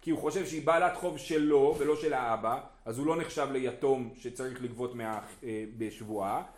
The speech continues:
אז הוא ממנו הוא גבה בבינונית, אבל מהילדים של רב סמא היא הייתה צריכה לגבות בשבועה.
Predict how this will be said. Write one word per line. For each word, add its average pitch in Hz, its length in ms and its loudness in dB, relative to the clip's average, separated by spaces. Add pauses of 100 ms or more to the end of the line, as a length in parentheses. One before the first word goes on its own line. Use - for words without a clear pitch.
(240)
אז 113 120 -4
הוא 143 80 -4
ממנו 175 300 0
הוא 143 180 0
גבה 135 280 2
בבינונית, 120 580 -4
אבל 131 180 2
מהילדים 131 760 -2
של 151 200 -2
רב 151 100 0
סמא 208 600 2 (240)
היא 147 80 -2
הייתה 165 280 0
צריכה 196 280 -2
לגבות 220 800 2 (120)
בשבועה. 143 640 2